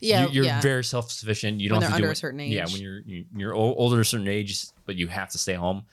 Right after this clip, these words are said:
Speaker 1: Yeah.
Speaker 2: Either that or you have a summer job like I did.
Speaker 1: Yeah.
Speaker 2: So it's like, it's different.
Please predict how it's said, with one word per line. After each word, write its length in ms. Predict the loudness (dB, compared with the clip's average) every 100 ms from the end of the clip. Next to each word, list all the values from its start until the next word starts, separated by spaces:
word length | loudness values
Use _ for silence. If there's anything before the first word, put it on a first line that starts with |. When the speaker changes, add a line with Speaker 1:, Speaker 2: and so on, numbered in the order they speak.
| _ _
Speaker 1:
Yeah. 180 | -4 0
Speaker 2:
Either 160 | 4 4
that 160 | 2 0
or 60 |
you 60 | -2
have 100 | -2
a 40 |
summer 220 | -2 -2 0
job 240 | 0 0
like 160 | -2 -4
I 120 | -2
did. 260 | -2 -2 -8 _ -10
Speaker 1:
Yeah. 260 | -8 -8 -10
Speaker 2:
So 460 | -4 0 0 -2 -8 _ _ _ _ _ _ _
it's 200 | -8 -6
like, 140 | -6
it's 160 | -6 -2
different. 340 | -2 0 -6